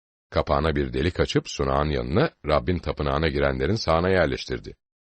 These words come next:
Kapıda görevli kahinler Rabbin tapınağına getirilen bütün paraları sandığa atıyorlardı. Sandıkta çok para biriktiğini görünce kralın yazmanıyla başkahin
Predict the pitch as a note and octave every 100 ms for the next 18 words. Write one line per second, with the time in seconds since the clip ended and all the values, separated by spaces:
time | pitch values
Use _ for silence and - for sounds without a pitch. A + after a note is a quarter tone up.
0 | _ _ _ A2+ B2+ C3+ F#2 D#2+ D2 E2+
1 | - B1 A#1 B1 E2+ G#2 C#2 B1 A1+ E2
2 | C#2+ - C2+ C#2+ D2+ C2 B1+ A1+ A1 G#1+
3 | - B2+ - C2 A#1+ F#2+ A2+ D2+ C#2+ C#2+
4 | B1+ - B1+ A#1+ A1+ - - _ _ _
5 | _ _ - F2 F2+ E2+ G2+ - G2+ -
6 | D2 C2+ C2 - C2 B1 C#2 C#2+ A#1+ G2
7 | A2+ C2+ B1+ D#2 D2 B1+ C2+ C#2+ A#1+ F#2
8 | G#2+ C2+ - C#2+ A#1 F2+ C#3+